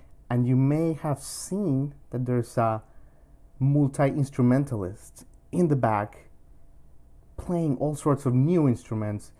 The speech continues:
giving new layers to the band, new sound, and just taking the Vampire Weekend concert experience to a whole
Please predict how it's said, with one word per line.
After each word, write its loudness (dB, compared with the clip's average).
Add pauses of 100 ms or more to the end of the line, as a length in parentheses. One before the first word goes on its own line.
(260)
giving 4
new 2
layers 0
to -4
the 0
band, -6 (260)
new 4
sound, -4 (260)
and 2
just -2
taking 0
the 2
Vampire 0
Weekend -2
concert -4
experience -6
to -6
a -6
whole 0